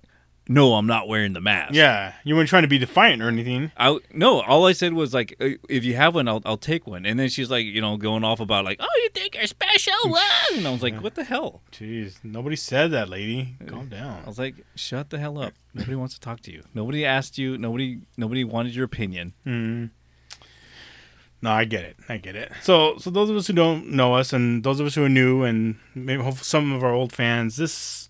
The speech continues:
Speaker 2: <clears throat> I'm Sam Baxter, and this is Logan Marks, and we've done a couple podcasts already. We did the Strange Podcast, and we did We Won the Internet, and Strange Podcast did pretty well. It did really well. So we're kinda,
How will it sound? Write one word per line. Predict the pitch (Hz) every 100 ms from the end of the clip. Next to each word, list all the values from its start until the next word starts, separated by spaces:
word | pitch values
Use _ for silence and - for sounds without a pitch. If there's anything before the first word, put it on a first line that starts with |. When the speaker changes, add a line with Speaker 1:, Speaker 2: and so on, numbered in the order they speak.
| _
Speaker 2:
<clears throat> | _
I'm | 175 175 135 131
Sam | 160 143
Baxter, | 127 120 127 135
and |
this | 123
is | 127
Logan | 127 123
Marks, | 113 110 113 -
and | 147 117 113 107
we've | 131 156 151
done | 131 123
a | 117
couple | 120 117
podcasts | 113 104 - 107 -
already. | 110 95 104 _ _ _ _ _ _
We | 110 110
did | 113
the |
Strange | - 131 131
Podcast, | 131 123 117 123 120 117
and | 113
we | 107
did | 107
We | 120
Won | 123 123
the |
Internet, | 123 123 123 131 _ _ - - _ _ _ _
and | 127 123 127 131
Strange | - 220 220
Podcast | - 180 185 139 131 123
did | 135 143 139
pretty | 190 196
well. | 156 131 165 101 -
It | 127
did | 131 131
really | 156 143
well. | 135 135
So | 123 127
we're | 123
kinda, | 123 190 185